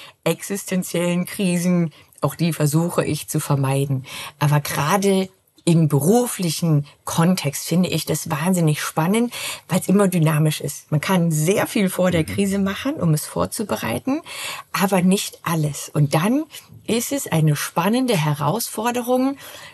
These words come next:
Speaker 1: an die eigene Intelligenz, an die Vorbereitung, an das Mitdenken, an die Kreativität, da einen cleveren,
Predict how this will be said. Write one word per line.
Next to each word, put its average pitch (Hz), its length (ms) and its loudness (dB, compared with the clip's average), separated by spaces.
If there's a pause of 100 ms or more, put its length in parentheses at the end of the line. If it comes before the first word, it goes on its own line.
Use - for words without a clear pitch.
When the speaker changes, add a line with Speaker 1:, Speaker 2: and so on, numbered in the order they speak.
(600)
Speaker 1:
an 156 380 6
die 143 160 -4
eigene 135 400 0
Intelligenz, 190 960 2
an 151 80 0
die 147 140 2
Vorbereitung, 196 1120 0
an 160 100 2
das 143 260 0
Mitdenken, 180 840 0
an 151 160 2
die 151 100 2
Kreativität, 156 1000 0 (440)
da 175 120 2
einen 160 160 0
cleveren, 196 680 0